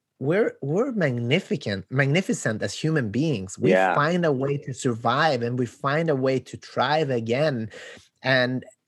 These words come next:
Speaker 1: can you just talk about h-, when, when was the shift when you, like, went from, "Hey, I don't wanna do this anymore," and, like, "What's going on with my life?" until
Speaker 2: Mm-hmm.
Speaker 1: you started feeling like, "Hey,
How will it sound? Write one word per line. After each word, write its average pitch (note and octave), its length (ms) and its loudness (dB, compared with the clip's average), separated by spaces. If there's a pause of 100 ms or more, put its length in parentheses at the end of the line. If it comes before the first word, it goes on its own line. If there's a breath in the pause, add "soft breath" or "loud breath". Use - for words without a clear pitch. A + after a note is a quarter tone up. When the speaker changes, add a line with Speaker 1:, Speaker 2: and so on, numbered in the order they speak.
(120)
Speaker 1:
can E3 120 -4
you G#3+ 100 0
just E4 300 -4
talk D#3+ 320 2
about D#3 400 0 (260)
h-, - 180 -16
when, F#3 400 -2 (100)
when G3+ 260 0
was B3+ 180 0
the C#3+ 140 -2
shift - 500 -2
when C3+ 100 -4
you, C#3+ 120 2
like, C3 320 2
went C3+ 280 0
from, A#2+ 200 -4
"Hey, D#3 260 2
I C3+ 140 2
don't D3 120 2
wanna C3 200 0
do C3+ 240 0
this D#3 200 -2
anymore," A#2 520 -2
and, G#2+ 120 -4
like, A2+ 200 -4
"What's C#3+ 180 0
going C3+ 220 -4
on C3 160 0
with B2 160 -4
my A2 80 -4
life?" C3+ 420 2
until B2+ 320 -2
Speaker 2:
Mm-hmm. B2+ 120 0
Speaker 1:
you C3+ 180 2 (400 loud breath)
started D#3+ 580 2
feeling C#3+ 500 0
like, A#2+ 220 0
"Hey, F3 480 0